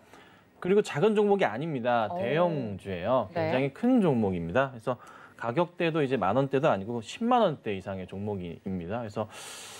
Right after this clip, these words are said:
Speaker 1: 어, 튼튼한 종목이기도 하고, 그리고 올해 실적 자체가 정말 좋아요. 네. 뭐 비싸지만 좋기 때문에 더 갈 수 있는 종목이 되는 것 같아요. 아, 아마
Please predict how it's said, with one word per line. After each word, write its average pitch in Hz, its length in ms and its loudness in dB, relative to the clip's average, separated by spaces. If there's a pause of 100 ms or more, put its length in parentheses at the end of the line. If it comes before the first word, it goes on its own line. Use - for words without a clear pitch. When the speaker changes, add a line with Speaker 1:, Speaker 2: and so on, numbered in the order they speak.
(300)
Speaker 1:
어, - 220 0
튼튼한 220 500 2
종목이기도 135 480 0
하고, 165 540 4 (380)
그리고 170 180 4
올해 208 240 8
실적 269 380 -2
자체가 214 800 2 (720)
정말 349 340 0
좋아요. 104 600 2 (100)
네. 98 320 -6 (540)
뭐 139 120 -10
비싸지만 226 800 0
좋기 156 380 -6
때문에 180 480 0
더 151 120 -2
갈 110 220 -2
수 - 200 -10
있는 117 640 -2
종목이 120 480 -2
되는 101 260 -4
것 120 60 -4
같아요. 85 460 -6 (600)
아, - 460 0
아마 151 460 4